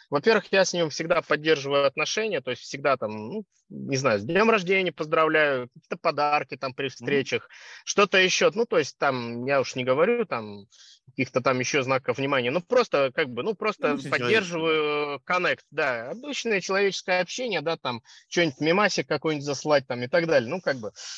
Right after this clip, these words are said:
Speaker 1: вот, и, м, если вижу там, допустим, что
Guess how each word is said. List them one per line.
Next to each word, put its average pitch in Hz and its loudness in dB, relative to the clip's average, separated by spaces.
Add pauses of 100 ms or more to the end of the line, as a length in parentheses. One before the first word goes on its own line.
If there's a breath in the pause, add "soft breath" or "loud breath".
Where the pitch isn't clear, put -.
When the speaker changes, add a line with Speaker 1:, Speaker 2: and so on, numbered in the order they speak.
(200 loud breath)
Speaker 1:
вот, 170 4
и, 180 -2
м, 165 -4
если 208 2
вижу 196 -2
там, 180 2
допустим, 139 -4
что 127 4